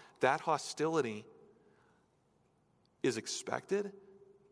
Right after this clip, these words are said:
but don't view that as a discouraging thing, because in that hostility is an opportunity for the gospel to be magnified and advanced. And that's very different than how we normally think.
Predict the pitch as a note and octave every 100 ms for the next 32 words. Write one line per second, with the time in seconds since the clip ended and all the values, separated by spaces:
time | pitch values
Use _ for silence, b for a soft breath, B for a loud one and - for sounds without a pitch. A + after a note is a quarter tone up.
0 | _ _ _ _ D3+ D3+ F3+ F#3 C#3+ D#3
1 | E3+ E3 D3+ C3+ B2+ - - D3 E3 D3
2 | C#3 A#2+ - A2 G#2+ - b b _ _
3 | - C#3+ E3 - F3+ F#3+ G3 F#3 F3 E3+
4 | - E3 D#3+ E3 B2 B2+ B2+ B2 D3+ G3+
5 | - - D#3+ D#3 C3 A#2 C3+ A#2+ C#3+ C3+
6 | D#3 - D3 - A#2+ A2+ A2 B2+ D3 C3+
7 | C3+ B2 A#2+ - b b b A#2 A2 -
8 | - - - - _ _ _ _ _ _
9 | _ _ _ b b b b C#3 D3+ C3
10 | A2+ C#3 E3 C#3 D#3 D3 C#3 A2+ A2+ A2+
11 | A2 A2 G#2 G#2 A2 A2+ - A2 A#2 -